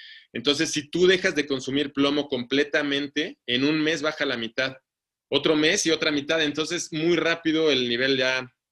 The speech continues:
eh, se va acercando a cero, ¿no? Casi siempre tenemos algún consumo por ahí de plomo, o sea, porque en un restaurante o algo,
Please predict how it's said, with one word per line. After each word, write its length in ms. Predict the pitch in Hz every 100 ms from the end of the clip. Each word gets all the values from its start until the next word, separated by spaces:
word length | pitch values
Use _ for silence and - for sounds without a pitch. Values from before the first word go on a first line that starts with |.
| _ _ _ _ _ -
eh, 320 | 117 110 107 - - -
se 140 | - 135
va 60 |
acercando 680 | 139 135 131 127 127 123 117
a 100 | 110
cero, 280 | - 143 120
¿no? 260 | 123 139 _ _ _
Casi 280 | - 175 196
siempre 340 | - 180 180
tenemos 400 | 180 147 151 156
algún 320 | 127 123 143 147
consumo 540 | 147 135 143 139 135
por 180 | 117 110
ahí 160 | 110
de 140 | 123 123
plomo, 480 | 123 123 127 143 139
o 40 |
sea, 140 | 120
porque 320 | 107 98 104 -
en 220 | 131 117
un 100 | 127
restaurante 640 | 139 135 110 110 120 127 127
o 120 | 113
algo, 320 | 120 127 170